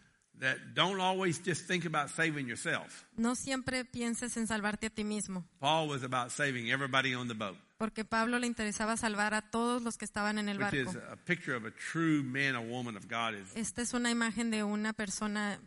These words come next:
Speaker 2: verdadera de
Speaker 1: Right.
Speaker 2: Dios.
Speaker 1: He is saying, "This is gonna save all of us."
Speaker 2: Porque él dijo, "Esto nos va a salvar a todos."
Speaker 1: So God wants to save the whole family.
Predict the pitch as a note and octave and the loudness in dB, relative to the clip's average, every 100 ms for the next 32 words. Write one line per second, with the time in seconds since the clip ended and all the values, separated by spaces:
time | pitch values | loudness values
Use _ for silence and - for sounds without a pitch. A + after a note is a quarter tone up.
0 | - G3+ G3 F#3+ G#3 G#3+ G#3 G3 F#3+ F#3 | -8 -4 -2 -2 -2 0 0 0 -2 -6
1 | - - - C#3 B2 C#3+ A#2+ B2+ D#3+ E3 | -10 -16 -6 -4 -2 0 0 0 0 -2
2 | C3+ C3 A#2+ A2+ G2 - A#2 G#2+ F#2 - | -6 -6 -2 -4 -4 -2 0 0 -2 -8
3 | - - - A3 - A3 A3 G3+ A3 G#3+ | -18 -18 -6 -6 -4 -4 -2 0 -2 0
4 | A#3+ A3+ G#3 G#3 A3 G#3+ G#3 G#3 G#3+ G#3 | 0 2 0 0 2 2 2 0 0 0
5 | F3+ - - _ - A#2 C#3+ E3+ E3 D#3 | -4 -10 -18 _ -8 2 6 6 6 2
6 | - - D3+ B2+ G#2 B2+ B2+ B2+ A2 E2 | 2 2 4 2 -2 -4 -4 -2 -2 -4
7 | - | -12